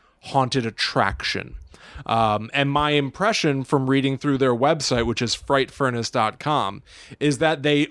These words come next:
offer a number of things which I'm not familiar with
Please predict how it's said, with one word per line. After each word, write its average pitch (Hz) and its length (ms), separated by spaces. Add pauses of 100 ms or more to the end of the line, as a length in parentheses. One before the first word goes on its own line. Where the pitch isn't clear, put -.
offer 214 380
a 175 80
number 202 520
of 147 200
things 139 600
which 143 460 (120)
I'm 170 260
not 392 220
familiar 247 540
with 202 400